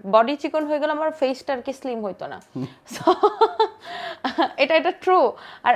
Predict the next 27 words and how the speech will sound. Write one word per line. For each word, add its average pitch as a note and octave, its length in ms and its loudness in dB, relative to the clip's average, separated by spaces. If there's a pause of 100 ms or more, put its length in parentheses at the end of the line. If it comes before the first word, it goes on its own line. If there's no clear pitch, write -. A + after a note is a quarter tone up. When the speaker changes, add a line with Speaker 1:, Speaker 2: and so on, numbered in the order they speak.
Speaker 1:
আমার C#4+ 240 6
হচ্ছে E4 180 -10
ক্যামেরাতে D#4+ 440 2
কি - 140 -4
আমাকে A#3+ 280 2
অনেক B3 280 2
হেলদি A3+ 220 -2
দেখা G3+ 200 -4
যায়, G3+ 120 -6
যারা G#3+ 180 0
আমাকে A#3 200 -4
বাস্তবে G#3 440 -6
দেখে F#3+ 240 -10
সবাই A#3 220 -2
আমাকে A3 160 -4
বলে, F#3 140 -6 (300)
"আল্লাহ D#4+ 300 0
আপু, D#4 200 0
আপনি C#4+ 260 -2
তো C#4 100 -4
অনেক C4 220 -4
স্লিম, A#3+ 280 -12
but G#3+ 100 -6
আপনাকে G#3 360 -8
তো G#3+ 100 -6
ক্যামেরায় F#3+ 440 -6
অনেক F3 160 -8